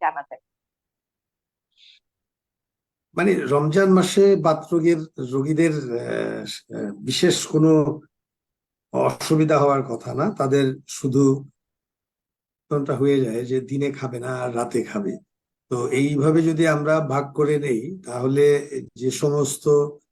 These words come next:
Speaker 2: ঔষধপত্রগুলো আছে, সেই ঔষধপত্রগুলো একটু রাতের দিকে, আহ, তারা আহ, সাজিয়ে নিবে। যেমন যদি আমার বেলার ওষুধ থাকে,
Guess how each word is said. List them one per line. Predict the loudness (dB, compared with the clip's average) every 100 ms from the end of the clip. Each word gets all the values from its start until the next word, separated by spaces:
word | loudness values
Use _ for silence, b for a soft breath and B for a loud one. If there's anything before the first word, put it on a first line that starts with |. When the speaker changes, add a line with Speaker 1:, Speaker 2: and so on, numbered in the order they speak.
| _ _ _ _ 0
Speaker 2:
ঔষধপত্রগুলো | 0 2 -2 0 -2 0 -2 0 0
আছে, | 0 -2 -4 -6 -4
সেই | -4 -4 -4
ঔষধপত্রগুলো | -4 -6 -10 -10 _ -10 -4 -2 0 0
একটু | -2 -2 -2 -2 -4 _ _ _ _ _ -4
রাতের | -2 0 0 0 0
দিকে, | 0 -2 0 -2 -2 -6 -12
আহ, | -12 -10 -10 -10 -8
তারা | -4 -2 -2 -4 -10 _ _ _ _ -8
আহ, | -6
সাজিয়ে | -2 -2 -2 -2 -2
নিবে। | 0 -4
যেমন | -2 0 0 2 2 2
যদি | 2 0 2
আমার | 0 0 -6 _ -10 -10 -14 _
বেলার | 0 0 -2
ওষুধ | -4 -8 -12
থাকে, | -6 -4 0 0 0